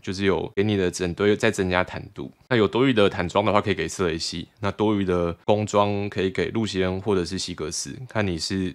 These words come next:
多余A D装或者是A P装。那第三套的话是比较便宜一点点的，也是约瑞克唢呐，那就是看你的过渡哪一边比较方便。如果你的约瑞克是天选的话，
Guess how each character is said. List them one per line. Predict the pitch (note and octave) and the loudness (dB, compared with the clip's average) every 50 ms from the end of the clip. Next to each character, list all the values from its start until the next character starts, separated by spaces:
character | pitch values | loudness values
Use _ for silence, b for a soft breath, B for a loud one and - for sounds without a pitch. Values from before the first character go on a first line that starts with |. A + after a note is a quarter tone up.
| - | -2
多 | - G#2 G#2 G#2 | 0 0 0 2
余 | F#2+ E2+ D2+ - | 0 -4 -4 -2
A | - G2 G2 | -2 -2 -2
D | F2 - F#2+ F2+ | -2 -6 -10 -8
装 | - - F2 F2 E2+ | -4 -4 -4 -4 -2
或 | F2+ G2 F2 | -2 -2 -2
者 | F2 E2+ | -2 -2
是 | E2+ - F2+ F2 D#2+ - - | -4 -4 -4 -4 -4 -4 -4
A | G#2 F#2 | -6 -6
P | - - F2 | -6 -8 -8
装。 | E2+ - - D#2 - F#2 G#2 - | -8 -6 -8 -8 -8 -8 -12 -8
那 | - A#2+ | -6 -6
第 | A#2 - D3+ | -4 -2 2
三 | C#3 C3+ D3 | 2 2 2
套 | D#3+ F3+ E3+ C#3 | 4 4 4 4
的 | G#2+ | 4
话 | F#2+ A#2 A2+ A2 | 6 6 6 6
是 | G#2 - - G#2+ G#2 G2 | 6 4 0 0 0 -2
比 | F2 - F2+ | -2 -4 0
较 | F2 - A#2+ B2 A#2 | 2 4 6 6 4
便 | A2+ - - F2 E2+ | 2 0 -2 -2 -2
宜 | F2+ | -2
一 | - - | -2 -2
点 | - F#2 F#2+ | 0 0 0
点 | F2 F2 F2 F2+ | 0 0 0 0
的， | F2 E2 - - _ | -2 -2 -4 -6 _
也 | - A2+ F2+ | -4 -4 -2
是 | - - C3 C3+ | 0 0 2 6
约 | C3 C3 | 8 8
瑞 | B2+ B2 | 8 8
克 | A#2 - B2+ | 6 4 0
唢 | A2 - - E2+ D#2 | 0 -2 -4 -8 -6
呐， | F2 E2+ - - _ | -6 -8 -8 -4 _
那 | - B2 | 2 2
就 | A#2+ - C#3 | 4 6 6
是 | D3 - | 6 8
看 | - - C#3+ | 8 6 4
你 | B2+ G2 | 4 4
的 | E2 F2+ | 2 0
过 | - - A#2+ A2+ | 2 2 2 2
渡 | A2 A#2+ G#2 | 2 2 0
哪 | F2+ E2+ E2+ | 0 0 0
一 | |
边 | D#2+ F2+ F#2+ F#2+ | 0 0 0 0
比 | F#2 | 2
较 | F2 F2 F2 | 0 0 0
方 | - F2+ E2 E2 E2 | 0 -2 -2 -2 -4
便。 | D#2+ F#2 F2+ D2+ - - | -4 -4 -6 -6 -6 -6
如 | - B2 | -2 2
果 | C3+ C#3+ | 2 4
你 | C3 G#2+ F#2 | 4 4 2
的 | F2+ F#2 | 2 2
约 | F#2 G#2 A2+ | 2 2 4
瑞 | A#2+ A#2+ A#2 | 4 4 2
克 | G#2+ - A#2+ A2 G#2 | 2 2 2 2 2
是 | - - A2+ | 2 0 -2
天 | - - G#2+ A2 A#2 | -2 0 0 0 0
选 | - - D#2+ | 0 -2 -2
的 | C#3 - | -4 -4
话， | - F2+ F2 - | -4 -2 -2 -4